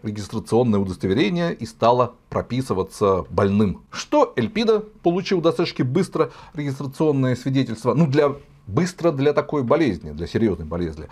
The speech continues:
болезни. Или же Авифавир, который вот так вот тоже быстро получил регистрационное удостоверение и вроде как бы вылечивает людей от ковида. Вылечивает, не вылечивает, но люди деньги тратят.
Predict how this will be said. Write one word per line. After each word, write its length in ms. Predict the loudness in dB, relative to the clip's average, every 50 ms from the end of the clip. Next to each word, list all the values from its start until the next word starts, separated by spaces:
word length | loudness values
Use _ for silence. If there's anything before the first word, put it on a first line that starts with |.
| -18 -20 -20 -4
болезни. 420 | -2 0 0 0 -2 -6 -8 -12 -14 -16 -20 -8 _
Или 240 | 0 2 2 4 4
же 240 | 2 2 0 -2 -4 -10 _ -4
Авифавир, 680 | -2 -2 0 -2 -2 -2 -2 -2 -2 -2 -4 -8 -10 -16 _ _ -20 -20 -20 -20 -14 -2
который 240 | -2 2 2 4 2
вот 100 | 2 2
так 140 | 0 0 0
вот 140 | -4 0 2
тоже 220 | 2 2 4 2
быстро 360 | 2 2 0 0 0 0 0
получил 500 | 0 0 0 0 0 -2 -2 -2 -2 -2
регистрационное 800 | -2 -4 -8 -10 -10 -8 -10 -4 0 2 2 2 0 -2 -6 -8
удостоверение 720 | -10 -12 -10 -6 -4 -2 0 0 2 2 2 2 0 0 -6 -14 _ _ -4
и 240 | -2 -2 -2 -4 -6 _ _ _ _ _ _ _
вроде 440 | -2 0 2 2 2 2 2 0 -2
как 340 | 0 0 0 2 2 2 0
бы 120 | 0 2
вылечивает 580 | 4 4 4 2 0 0 -2 -2 -2 -2 -2 -4
людей 360 | -4 -2 -2 -4 -4 -6 -8 -10
от 140 | -12 -8
ковида. 380 | -4 -2 -2 -2 -2 -4 -8 -10 -14 -18 -20 -8 0
Вылечивает, 520 | 2 2 2 2 2 2 2 2 2 2 2
не 80 | 0
вылечивает, 540 | 0 0 0 -2 -2 0 0 0 0 0 0
но 120 | 0 0
люди 220 | 0 0 0 -2 -2
деньги 320 | -4 -4 -4 -4 -4 -6
тратят. 440 | -8 -10 -10 -10 -10 -12 -14 -18 -20